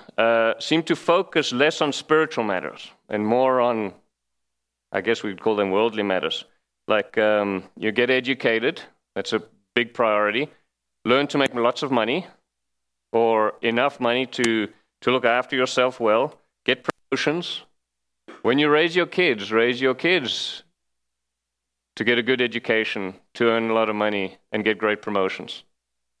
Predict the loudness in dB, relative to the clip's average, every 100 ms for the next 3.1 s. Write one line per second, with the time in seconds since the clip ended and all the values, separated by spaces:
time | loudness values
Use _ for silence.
0 | _ -4 -2 -2 0 2 2 0 -4 0
1 | 0 0 -4 -4 0 2 0 -6 -18 -6
2 | -2 -2 -2 -4 0 0 2 2 0 -2
3 | -10